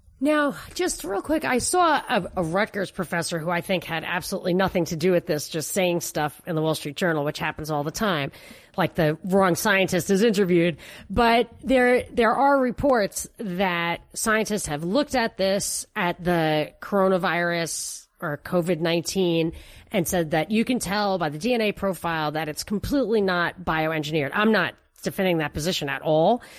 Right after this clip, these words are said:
but I just wondered if you, if Boyle talked about that, or if that has come up in your research, that that could be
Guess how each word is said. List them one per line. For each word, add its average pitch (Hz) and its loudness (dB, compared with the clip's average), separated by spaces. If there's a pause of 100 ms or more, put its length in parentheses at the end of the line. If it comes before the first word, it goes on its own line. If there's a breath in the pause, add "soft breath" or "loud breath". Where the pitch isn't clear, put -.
(140 loud breath)
but 180 2
I 170 2
just 185 0
wondered 180 0
if 170 -4
you, 170 4 (320 loud breath)
if 196 0 (360)
Boyle 196 2 (1300)
talked 214 0
about 180 0
that, 180 -4
or 180 2
if 151 -4
that 180 -2
has 170 -6
come 185 -2
up 175 -2
in 170 0
your 180 2
research, 170 -6
that 156 -4
that 165 -4
could 156 -8
be 151 -4